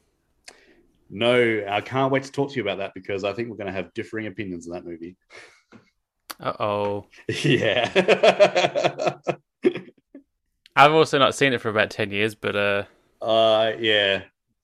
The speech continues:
Speaker 1: Um,
Speaker 2: I didn't
Speaker 1: look,
Speaker 2: quite like it.
Speaker 1: I have to,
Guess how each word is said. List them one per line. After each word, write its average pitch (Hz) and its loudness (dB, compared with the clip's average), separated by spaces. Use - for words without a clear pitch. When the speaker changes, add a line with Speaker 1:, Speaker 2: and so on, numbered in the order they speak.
Speaker 1:
Um, 131 2
Speaker 2:
I 110 0
didn't 120 -2
Speaker 1:
look, 139 6
Speaker 2:
quite 131 2
like 127 0
it. - -6
Speaker 1:
I 113 2
have 127 -2
to, 120 -2